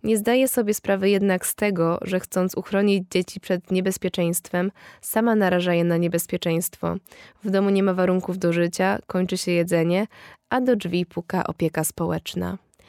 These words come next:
El Diablo Fuma to niezwykle precyzyjnie snuta opowieść o tym, jak urojenia i fanatyzmy mogą stwarzać realne zagrożenia dla osób, które kochamy.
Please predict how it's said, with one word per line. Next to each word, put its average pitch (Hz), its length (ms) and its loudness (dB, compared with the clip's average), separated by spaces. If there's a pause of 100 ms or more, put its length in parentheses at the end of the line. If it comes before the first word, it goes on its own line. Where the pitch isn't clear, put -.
(300)
El 190 180 2
Diablo 214 380 2
Fuma 175 460 0 (360)
to - 120 -4
niezwykle 208 540 2
precyzyjnie 190 580 2
snuta 196 400 0
opowieść 180 500 -2
o 185 160 0
tym, 190 280 0
jak 175 300 -2
urojenia 190 560 2
i 175 100 -2
fanatyzmy 180 760 0 (380)
mogą 220 280 2
stwarzać 185 500 -2
realne 185 360 2
zagrożenia 180 640 0
dla 180 160 -2
osób, - 300 -4
które 175 260 -2
kochamy. 175 520 -6